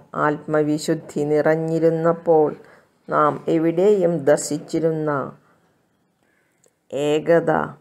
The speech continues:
പൊയ്പോകുന്നു. നാനാത്വഭ്രമം ഉളവാക്കുന്ന പ്രപഞ്ച സൃഷ്ടികൾ വെറുപ്പുളവാക്കുന്നവയായും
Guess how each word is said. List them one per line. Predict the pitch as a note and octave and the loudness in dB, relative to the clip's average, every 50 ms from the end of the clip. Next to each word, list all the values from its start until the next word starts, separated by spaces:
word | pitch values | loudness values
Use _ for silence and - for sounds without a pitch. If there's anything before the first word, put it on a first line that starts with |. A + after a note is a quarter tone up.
| _ _ | _ _
പൊയ്പോകുന്നു. | - F3 D#3+ C#3+ C3+ - - - D#3+ D3+ D3+ D3+ D#3+ D3 D3 D3+ D3+ D3 C#3+ C#3+ - - _ _ _ _ _ _ _ _ _ _ _ - | 0 0 0 0 0 -4 -2 2 2 2 2 4 2 0 0 0 -4 -6 -6 -8 -12 -18 _ _ _ _ _ _ _ _ _ _ _ -6
നാനാത്വഭ്രമം | C#3+ C#3 C#3 C#3+ C#3+ C#3+ C#3+ D3+ D3+ D3 - - D#3+ D#3+ D#3 D3 C#3+ D3 D#3+ D#3+ D#3+ D#3+ D#3+ D#3+ D#3+ - - - - | -4 -2 -2 0 0 2 2 2 0 0 -2 0 2 2 2 0 -4 0 2 2 2 2 0 -2 -4 -10 -12 -8 -2
ഉളവാക്കുന്ന | E3 E3 E3 E3 E3 E3 E3 E3 E3 - E3+ E3+ D#3+ D#3+ D#3+ D#3+ D#3 D#3+ E3+ - - _ _ _ _ _ _ _ - | 2 2 4 4 4 4 4 2 2 2 0 2 2 0 -2 -2 -2 -4 -6 -10 -18 _ _ _ _ _ _ _ 0
പ്രപഞ്ച | - E3 D#3+ E3 D#3+ E3 E3+ E3 E3 E3+ | 0 2 4 4 2 2 2 2 4 2
സൃഷ്ടികൾ | E3 E3 D#3+ F3+ - - _ - F#3+ E3 E3+ D#3+ C#3+ D3+ D3+ - E3+ - _ _ _ _ _ - | 2 2 0 -6 -6 -8 _ -4 0 2 4 4 4 4 0 -2 -8 -14 _ _ _ _ _ -12
വെറുപ്പുളവാക്കുന്നവയായും | - D3 D#3 D#3 D#3+ D#3+ E3 - - E3+ D#3+ D#3+ D#3 D#3 D#3+ D#3 E3 E3 - - D#3+ D#3+ D#3 D#3+ D#3+ D#3 D#3 D#3 D#3+ D#3 D3+ D3+ D3+ D3+ C#3+ C#3+ - | -4 -2 0 2 0 0 -2 -2 0 2 4 4 6 6 6 4 4 2 0 -2 -2 0 0 0 2 2 4 4 4 4 4 4 2 2 0 -4 -6